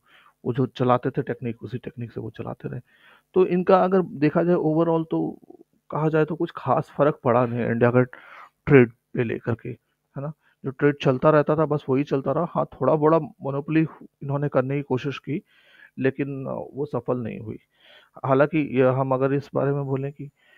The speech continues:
जो साउथ ईस्ट Asia के साथ trade था इंडिया का, उसमें उल्टा बढ़ावा हुआ इंडिया का, क्योंकि जब यहाँ पे इन्होंने, अ, अरेबियन सी में disruption किया, तो कुछ एक गुजराती इस side आ गए, अ, India के eastern part में आके,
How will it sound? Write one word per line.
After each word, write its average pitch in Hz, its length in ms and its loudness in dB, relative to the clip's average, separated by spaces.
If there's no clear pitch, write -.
जो 135 480 -2
साउथ 143 180 2
ईस्ट - 180 0
Asia 151 300 0
के 151 80 -6
साथ 135 180 -4
trade 127 220 2
था 123 200 -6
इंडिया 123 260 -4
का, 147 160 -8
उसमें 180 300 -4
उल्टा 165 360 -2
बढ़ावा 123 400 -2
हुआ 135 300 -6
इंडिया 117 240 -12
का, 165 180 -16
क्योंकि 151 180 -6
जब 151 200 0
यहाँ 156 220 0
पे 165 200 -2
इन्होंने, 151 420 -4
अ, 123 220 -10
अरेबियन 139 360 0
सी 147 240 -8
में 143 140 -6
disruption 143 500 -4
किया, 135 240 2
तो 160 120 -2
कुछ - 220 -4
एक 151 100 0
गुजराती 139 600 -2
इस - 140 -6
side 139 240 6
आ 120 100 6
गए, 160 160 0
अ, 123 560 -8
India 131 220 2
के 139 120 -4
eastern 127 400 -4
part 131 240 -2
में 131 100 -4
आके, 131 400 -6